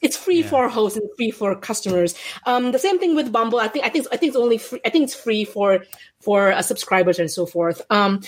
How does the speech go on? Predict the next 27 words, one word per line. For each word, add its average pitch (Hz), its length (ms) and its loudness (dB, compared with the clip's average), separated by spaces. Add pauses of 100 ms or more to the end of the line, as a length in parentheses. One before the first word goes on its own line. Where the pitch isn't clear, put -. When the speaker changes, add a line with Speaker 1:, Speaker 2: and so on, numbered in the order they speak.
(140)
Speaker 1:
so 330 120 -2
I 311 60 0
think 415 140 0
a 302 40 2
lot 285 180 0
of 285 80 2
these 254 200 0
do 233 200 0
start 208 320 0
out 196 200 0 (420)
with 233 180 -4
the 220 80 0
free 226 300 0
model, 180 440 2
but 196 280 0 (320)
Airbnb 571 520 2
is - 160 2
strange 294 460 0
in 254 60 -2
the 240 40 -2
sense 226 200 0
that 180 180 -2
they're 254 160 2
charging 254 640 0
for 339 160 0
this, 370 320 0 (380)
and 285 360 2